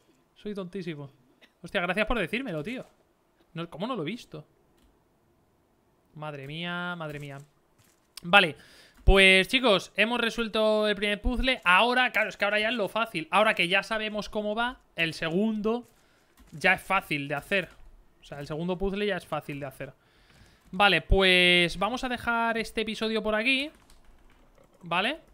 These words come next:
Vamos a dejar este episodio. Llevamos cincuenta y seis minutos, madre mía. Vamos a comernos esto.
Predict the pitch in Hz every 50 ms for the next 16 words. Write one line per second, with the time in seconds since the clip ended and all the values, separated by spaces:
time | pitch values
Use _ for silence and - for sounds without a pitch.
0 | _ _ _ _ _ _ _ _ _ _ _ _ _ - 170 175 196 208 208 196
1 | 190 190 196 196 185 - 196 180 190 180 - 233 233 220 220 233 254 285 - _
2 | _ _ _ _ _ _ _ _ _ _ _ _ 151 160 170 180 180 190 196 202
3 | 196 196 196 196 190 - - - - - - - - - 175 170 165 180 170 170
4 | 170 160 190 185 190 202 190 190 196 202 208 220 233 226 - 180 175 170 165 165
5 | 165 175 196 214 233 _ _ _ _ _ _ _ _ _ _ _ _ _ _ _
6 | _ _ _ _ _ _ _ _ _ _ _ _ _ _ _ _ _ _ _ _
7 | _ _ _ - 165 165 165 - 175 156 170 165 165 165 160 160 160 160 - -
8 | 196 208 202 - _ _ 226 226 226 233 233 226